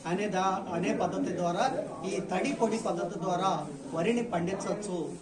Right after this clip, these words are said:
అని చెప్పేది అనేది ఈ కార్యక్రమాన్ని నాబార్డు కోర్ కార్పొరేషన్ ద్వారా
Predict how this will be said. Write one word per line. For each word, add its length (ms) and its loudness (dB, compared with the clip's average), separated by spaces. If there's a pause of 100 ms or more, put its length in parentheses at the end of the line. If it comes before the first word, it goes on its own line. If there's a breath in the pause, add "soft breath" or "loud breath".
(180)
అని 120 -2
చెప్పేది 440 -4
అనేది 260 -2
ఈ 140 0
కార్యక్రమాన్ని 840 -2 (340)
నాబార్డు 420 0
కోర్ 360 -4
కార్పొరేషన్ 640 -6
ద్వారా 380 -6